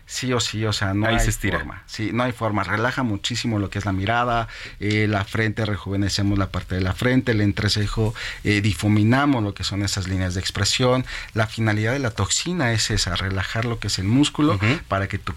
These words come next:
Speaker 1: eh, tu cara se vea mucho más fresca y mucho más espectacular en donde quiera que te encuentres.
Speaker 2: Oye, qué interesante lo que nos platicas. La gente que te viene escuchando a esta hora de la tarde,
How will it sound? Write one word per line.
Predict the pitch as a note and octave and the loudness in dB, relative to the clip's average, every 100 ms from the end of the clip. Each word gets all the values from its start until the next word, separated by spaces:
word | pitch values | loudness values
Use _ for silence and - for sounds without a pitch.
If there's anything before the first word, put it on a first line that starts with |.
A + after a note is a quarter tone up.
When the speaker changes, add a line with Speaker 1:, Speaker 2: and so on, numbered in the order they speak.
| - | -4
Speaker 1:
eh, | G#2 G2+ G2 | 0 0 0
tu | G#2 | -4
cara | - C3 D3 | -2 -2 -2
se | A2+ | -4
vea | G#2 | -4
mucho | G2+ F#2 F2+ | -4 -4 -4
más | F#2+ F#2+ | -2 -2
fresca | C3 C#3 - C3+ - | -2 -2 0 2 4
y | F#2 | 2
mucho | F#2 - F2 | -2 -4 -4
más | F#2 G#2+ | -2 -2
espectacular | - F#2 - E2+ - G2 A2+ - | -2 -4 -6 -8 -2 0 0 -4
en | F2 E2+ | -6 -4
donde | E2 D2+ | -4 -6
quiera | - F#2+ | -4 -4
que | F2 | -4
te | - | -6
encuentres. | D2+ C2 - - - - - | -6 -6 -4 0 2 0 -2
Speaker 2:
Oye, | C3+ B2+ | -2 0
qué | |
interesante | C#3+ C3 A2 B2 A#2 | 0 -2 -2 -4 -4
lo | G#2+ | -4
que | G2 | -6
nos | G2 | -6
platicas. | G2+ - B2+ A#2+ - | -6 -6 -4 -2 -2
La | B2+ B2+ | -2 -4
gente | F#3+ | -4
que | D#3 | -6
te | A#2+ | -4
viene | D3+ | -4
escuchando | - A#2+ C#3+ C3 A2+ - - | -4 -2 0 0 -4 -8 -10
a | F2 | -8
esta | - G2 F#2 F#2 | -2 0 2 0
hora | G2+ | 0
de | G2 | -2
la | E2+ | -2
tarde, | - G#2 G#2+ | -2 0 0